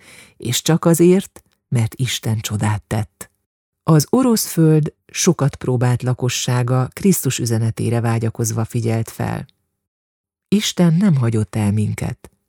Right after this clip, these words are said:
hirdette egész lényével. Pusztán jelenléte keresztény örömet és bizalmat öntött az emberekbe.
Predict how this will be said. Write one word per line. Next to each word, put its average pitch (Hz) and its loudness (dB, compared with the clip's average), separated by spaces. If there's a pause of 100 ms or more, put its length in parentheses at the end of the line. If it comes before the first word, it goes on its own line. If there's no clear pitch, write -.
(160)
hirdette 123 0
egész 113 0
lényével. 107 -2 (680)
Pusztán 185 4
jelenléte 127 2 (360)
keresztény 127 0
örömet 127 2
és 127 2
bizalmat 120 2
öntött 117 0
az 120 -2
emberekbe. 117 0